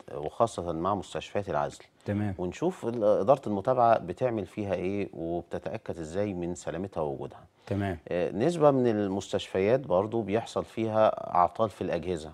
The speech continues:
Speaker 1: مثلًا جهاز الأشعة المقطعية، جهاز
Speaker 2: تمام.
Speaker 1: وهكذا. ف-، فإزاي بنتأكد، آه، وبنضمن سلامة وجود الأجهزة؟ وطبعًا مع الضغط الكبير حاليًا، آه، ممكن، آه، وض-، و-، وقلة عدد الأجهزة المتوفرة، وخاصة في المستشفيات العامة والحكومية،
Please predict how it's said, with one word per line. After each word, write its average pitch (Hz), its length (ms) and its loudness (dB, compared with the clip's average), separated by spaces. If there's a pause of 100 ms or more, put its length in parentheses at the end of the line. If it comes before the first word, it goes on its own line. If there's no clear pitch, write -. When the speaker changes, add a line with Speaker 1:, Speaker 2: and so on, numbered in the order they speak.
Speaker 1:
مثلًا 87 260 -6
جهاز 80 200 -2
الأشعة 80 300 0
المقطعية، 80 720 0
جهاز 76 360 -4
Speaker 2:
تمام. 98 340 0 (340)
Speaker 1:
وهكذا. 90 480 2
ف-، - 180 -4
فإزاي 90 640 0
بنتأكد، 123 760 -2 (480)
آه، 87 240 2
وبنضمن 110 760 0
سلامة 104 540 0
وجود 107 280 -6
الأجهزة؟ 98 500 0
وطبعًا 135 340 8
مع 104 220 4
الضغط - 420 -2
الكبير 90 480 -2
حاليًا، 92 500 0 (420)
آه، 87 240 4
ممكن، 113 640 2
آه، 95 460 2
وض-، 90 400 0
و-، 98 360 6
وقلة 131 440 4
عدد 98 440 8
الأجهزة 85 540 0
المتوفرة، 90 460 0
وخاصة 90 460 -4
في - 100 -12
المستشفيات 85 640 -8
العامة 80 360 -2
والحكومية، 87 640 -8